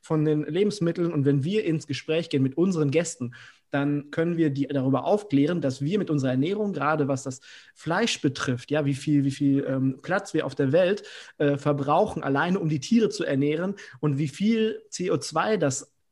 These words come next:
ausstößt. Das ist so der Hammer. Da habe ich jetzt vor kurzem eine tolle Podcast-Folge drüber gehört von Christian Bischoff und Doktor Stefan Friedrich. Die verlinke ich hier. Ganz, ganz toll erklärt. Und darin kann man auch mal hören, was wir für einen Einfluss haben können, wenn wir vernünftig Botschaften und diesen Trend setten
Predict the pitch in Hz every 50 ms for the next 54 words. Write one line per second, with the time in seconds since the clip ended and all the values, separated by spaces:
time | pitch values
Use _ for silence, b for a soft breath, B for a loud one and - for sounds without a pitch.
0 | _ - 160 202 247 254 - - - 147 139 131 - 139 123 151 139 - - 165
1 | 196 226 - - 175 165 156 143 - 240 214 175 156 196 202 B B B B -
2 | 156 165 180 - 185 - - 165 - - 190 196 - 170 139 - 170 156 143 -
3 | 202 202 - 202 185 - - 175 170 165 170 165 165 165 170 160 165 156 156 175
4 | 180 175 - - 147 127 - - - - 147 147 160 156 - 185 165 - - 143
5 | 131 165 165 170 - - 160 151 151 147 - - 151 139 - 139 123 123 - 147
6 | 165 185 202 202 196 - 143 - 143 135 139 185 220 208 220 190 - - 175 170
7 | 175 170 B B B B B 156 175 180 190 180 156 - - 175 160 151 147 143
8 | - - 151 151 165 175 - - 147 143 131 B B B B B - 135 156 180
9 | 208 214 190 190 196 196 202 220 - _ - - 175 180 185 185 - - 170 -
10 | 165 147 147 135 170 175 170 180 175 B B B B - 151 143 135 151 190 220
11 | 214 - 175 - - 170 180 175 - 151 - 143 135 139 143 135 - 165 160 143
12 | 143 143 143 185 214 208 170 160 170 180 - - 131 127 _ - - 151 196 190
13 | - 185 175 - - 170 156 135 147 143 151 131 - - 160 180 185 - - 147
14 | 139 - 175 175 175